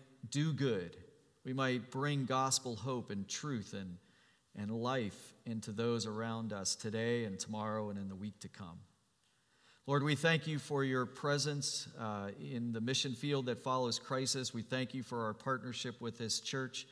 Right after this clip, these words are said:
We thank you for the extension of this church's ministry in places like Haiti and around the world. And we thank you for a chance to serve a God who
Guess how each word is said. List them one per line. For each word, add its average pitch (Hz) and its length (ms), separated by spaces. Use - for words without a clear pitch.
We 123 140
thank 147 320
you 123 140
for 120 320
the 117 140
extension 131 760
of 104 180
this 123 220
church's 113 480
ministry 117 480
in 95 80
places 110 480
like 101 240
Haiti 110 340
and 104 80
around 101 320
the 98 80
world. 95 400
And 98 80
we 98 80
thank 120 260
you 113 80
for 107 180
a 98 40
chance 107 500
to 95 140
serve 95 500
a 98 60
God 98 480
who - 60